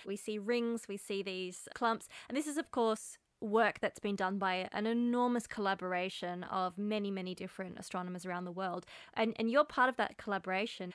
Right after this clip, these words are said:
is that correct? And, and what was your involvement in this project? What was your part in this?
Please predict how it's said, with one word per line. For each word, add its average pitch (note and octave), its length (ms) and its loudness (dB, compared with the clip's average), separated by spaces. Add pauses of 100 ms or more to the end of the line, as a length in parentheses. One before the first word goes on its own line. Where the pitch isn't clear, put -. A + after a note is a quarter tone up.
is F#3+ 100 -8
that G3+ 160 -2
correct? A3+ 320 0
And, A#3 160 2 (260)
and B3 160 2
what D#4 120 4
was D4+ 160 2
your A#3+ 260 6
involvement F#3+ 480 -2
in F3+ 60 -6
this F#3 100 -8
project? - 380 -6
What G#3+ 100 -4
was G#3+ 100 -2
your G#3 140 2
part F3 240 -4
in E3+ 120 -8
this? - 340 -10